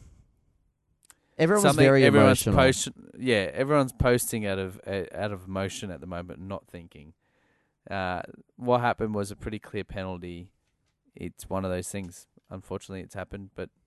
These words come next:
Speaker 2: you know, Scotty will come back better next year.
Speaker 1: Mm.
Speaker 2: Everyone's gotta think about it. He's very young. He's twenty-four years
Speaker 1: Twenty-four,
Speaker 2: old.
Speaker 1: and that's what Jamie said. It's like, "This, I'm treating this like my last." It's like,
Speaker 2: Yeah.
Speaker 1: he's thirty-four. Scotty's twenty-four. That's ten years on him.
Speaker 2: Yep. And we've seen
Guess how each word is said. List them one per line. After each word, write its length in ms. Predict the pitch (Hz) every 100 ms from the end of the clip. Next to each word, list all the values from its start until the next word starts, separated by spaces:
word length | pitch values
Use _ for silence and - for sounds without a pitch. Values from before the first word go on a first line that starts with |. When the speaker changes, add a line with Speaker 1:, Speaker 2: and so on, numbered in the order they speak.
| -
Speaker 2:
you 80 | 92
know, 200 | 101 110 _ _ _ _ _ _ _ _ _ _
Scotty 300 | - - 110
will 60 | 107
come 180 | 117 107
back 180 | 104 -
better 180 | 104
next 320 | 101 98 - -
year. 160 | 85 113 127 139
Speaker 1:
Mm. 240 | 117 95
Speaker 2:
Everyone's 300 | 95 104 101
gotta 180 | 107 104
think 200 | 104 104
about 220 | 98 90
it. 40 |
He's 160 | 90 98
very 200 | 107 110
young. 260 | 107 107 92
He's 140 | 90
twenty-four 440 | - 110 107 - 107
years 100 | 101
Speaker 1:
Twenty-four, 280 | 123 101 92
Speaker 2:
old. 100 | 107
Speaker 1:
and 80 | 127
that's 120 | 143
what 120 | 143
Jamie 220 | 104 110
said. 160 | 139 101
It's 120 | 82
like, 140 | 104 95
"This, 160 | 120
I'm 120 | 120
treating 380 | 120 131 135 135
this 220 | 117 110 113
like 140 | 104
my 80 | 95
last." 420 | 95 123 - _ _ _ _ _ _
It's 80 | 135
like, 160 | 110
Speaker 2:
Yeah. 60 | -
Speaker 1:
he's 240 | 131 143 -
thirty-four. 540 | 139 120 - 120 95 _ _
Scotty's 320 | - - 151 147
twenty-four. 480 | 117 123 - 110
That's 160 | 107 135 -
ten 200 | 151 131
years 200 | 120 147
on 120 | 123
him. 200 | 87 90 _ _ -
Speaker 2:
Yep. 180 | 101 - _ _ _ _ _ _ -
And 240 | 101 98
we've 160 | 101 101
seen 380 | - 107 101